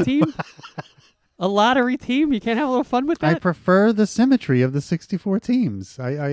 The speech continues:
Speaker 1: Yeah, well, it gets right back down to even numbers real quick.
Speaker 2: Exactly. Why are we bothering? We don't need the
Speaker 1: For the,
Speaker 2: sixty-fifth team.
Speaker 1: the lottery.
Speaker 2: Let's just make it,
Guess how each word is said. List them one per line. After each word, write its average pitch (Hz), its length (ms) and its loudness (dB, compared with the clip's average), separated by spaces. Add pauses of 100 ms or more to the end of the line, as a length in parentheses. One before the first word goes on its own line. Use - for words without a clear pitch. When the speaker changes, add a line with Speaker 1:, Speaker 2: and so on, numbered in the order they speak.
(140)
Speaker 1:
Yeah, 277 120 -2
well, 330 180 0
it 339 160 -2
gets 311 260 -4
right 254 360 -2
back 240 300 -2
down 214 400 0
to 180 160 -2
even 185 380 -4
numbers 175 640 -4
real 180 240 0
quick. 214 140 0
Speaker 2:
Exactly. 220 560 2
Why 165 400 2
are 247 120 4
we 262 120 4
bothering? 180 720 2 (460)
We 165 120 0
don't 247 240 2
need 233 260 2
the 165 120 -2
Speaker 1:
For 392 80 -6
the, - 80 -2
Speaker 2:
sixty-fifth 330 420 -4
team. 110 200 -6
Speaker 1:
the 427 140 2
lottery. 392 1080 0
Speaker 2:
Let's 170 160 0
just 202 200 -4
make 214 180 -2
it, - 100 -2